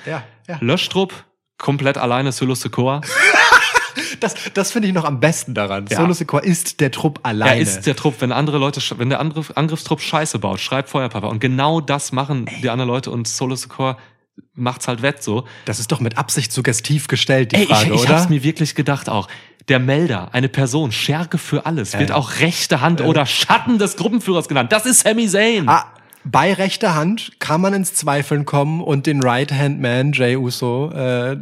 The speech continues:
Speaker 1: eventuell ins Spiel bringen. Aber,
Speaker 2: Oh,
Speaker 1: ja, aber
Speaker 2: ja.
Speaker 1: in, in einer neuerlichen Auslegung könnte es eher Sami Zayn sein.
Speaker 2: Schatten
Speaker 1: Ich
Speaker 2: des
Speaker 1: find
Speaker 2: Gruppenführers auch und so,
Speaker 1: Ja,
Speaker 2: ne? Er
Speaker 1: ja,
Speaker 2: steht
Speaker 1: ja,
Speaker 2: halt so
Speaker 1: ich
Speaker 2: im Schatten. Es gibt ja gerade die
Speaker 1: Krass.
Speaker 2: aktuelle Diskussion so, hey, Roman, ist das okay,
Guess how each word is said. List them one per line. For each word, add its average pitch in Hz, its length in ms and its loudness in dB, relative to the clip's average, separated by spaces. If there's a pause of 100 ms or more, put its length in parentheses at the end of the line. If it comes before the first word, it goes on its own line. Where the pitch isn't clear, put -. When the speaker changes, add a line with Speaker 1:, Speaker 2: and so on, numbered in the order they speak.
Speaker 1:
eventuell 127 600 0
ins 131 160 -2
Spiel 120 240 -4
bringen. 120 360 -2
Aber, 131 440 0
Speaker 2:
Oh, 127 80 4
Speaker 1:
ja, 113 200 2 (140)
aber 101 220 -2
Speaker 2:
ja. 156 60 0
Speaker 1:
in, 185 240 2
in 196 340 2 (100)
einer 160 220 0
neuerlichen 190 580 2
Auslegung 147 840 0
könnte 170 320 -2
es 156 180 -6
eher 143 220 -4
Sami 151 260 -4
Zayn 156 160 0
sein. 143 80 2
Speaker 2:
Schatten 123 260 2
Speaker 1:
Ich 143 60 2
Speaker 2:
des 117 120 0
Speaker 1:
find 95 80 -6
Speaker 2:
Gruppenführers 127 580 -2
auch 123 180 -4
und 117 140 -4
so, 117 120 2
Speaker 1:
Ja, 143 140 4
Speaker 2:
ne? 151 60 2
Er - 60 2
Speaker 1:
ja, - 60 2
Speaker 2:
steht 131 200 2
Speaker 1:
ja, 143 60 2
Speaker 2:
halt 120 100 0
so 135 80 -2
Speaker 1:
ich 117 60 -4
Speaker 2:
im - 20 -6
Schatten. 123 280 -2
Es 117 200 -4
gibt - 160 -2
ja 127 80 2
gerade 131 280 0
die 123 100 -2
Speaker 1:
Krass. 117 80 2
Speaker 2:
aktuelle 131 380 -4
Diskussion 123 560 -4
so, 117 100 -4
hey, 127 260 -2
Roman, 120 320 -2
ist 113 100 -6
das 117 100 -4
okay, 135 420 -4